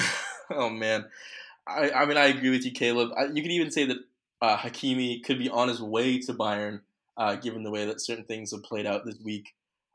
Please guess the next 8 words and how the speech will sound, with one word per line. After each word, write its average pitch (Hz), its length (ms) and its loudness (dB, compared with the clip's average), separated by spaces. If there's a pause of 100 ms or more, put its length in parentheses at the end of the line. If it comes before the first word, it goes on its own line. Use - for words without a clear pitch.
(100)
Um, 107 500 -2 (640)
Bayern 147 440 4
just 143 140 -4
have 123 120 0
such - 420 2
a 131 60 -6
financial 113 560 0
grip 110 420 -4